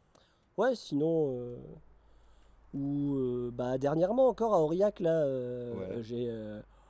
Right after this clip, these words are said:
Speaker 1: bah, à un moment, j'ai dit stop, quoi.
Speaker 2: Ouais.
Speaker 1: On y était depuis huit heures du mat, il était vingt heures trente, le mec voulait encore continuer trois heures, genre, enfin, c'est ce que ça aurait donné à peu près. Bah non, quoi.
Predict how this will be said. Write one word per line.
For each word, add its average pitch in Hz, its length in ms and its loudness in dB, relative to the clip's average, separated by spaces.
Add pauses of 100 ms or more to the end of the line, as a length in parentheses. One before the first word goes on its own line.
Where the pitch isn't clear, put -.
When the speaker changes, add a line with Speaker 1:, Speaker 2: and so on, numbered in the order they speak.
(100)
Speaker 1:
bah, 113 100 -6
à - 20 0
un 120 40 0
moment, 131 200 2
j'ai 120 140 -6
dit 117 120 -10
stop, 208 380 0
quoi. 139 240 -2
Speaker 2:
Ouais. 120 240 -6 (460)
Speaker 1:
On 139 100 0
y 143 60 2
était 143 160 -2
depuis 131 180 -12
huit 123 160 -8
heures 123 100 -4
du 135 140 -6
mat, 190 260 2
il 120 80 -6
était 120 140 -10
vingt 127 200 -4
heures 143 120 -8
trente, 202 200 -4
le 147 60 -4
mec 151 160 0
voulait 127 200 -6
encore 127 260 -8
continuer 127 320 -8
trois 135 320 -4
heures, 180 160 -2
genre, 147 240 -2
enfin, 120 180 -10
c'est 117 140 -14
ce 120 100 -16
que - 20 -14
ça 123 140 -8
aurait 117 140 -6
donné 123 200 -4
à 120 80 -4
peu 117 140 -10
près. 185 220 -4 (580)
Bah 113 220 -6
non, 180 180 6
quoi. 123 220 -10